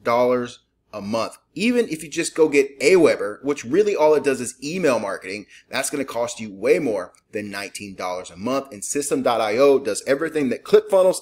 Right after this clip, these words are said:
and Aweber does combined into one easy to use solution.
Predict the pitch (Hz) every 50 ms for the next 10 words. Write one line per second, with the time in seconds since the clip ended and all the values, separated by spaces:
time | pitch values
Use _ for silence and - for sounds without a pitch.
0 | - - 147 185 208 165 165 180 165 156 156 143 139 139 123 127 123 117 117 113
1 | - - - - _ - - 117 110 98 123 131 135 135 135 110 110 - 117 104
2 | 101 110 127 131 131 131 131 123 117 113 101 113 107 - - 104 90 87 87 85
3 | 87 85 - _ _ - - 90 76 87 90 87 - -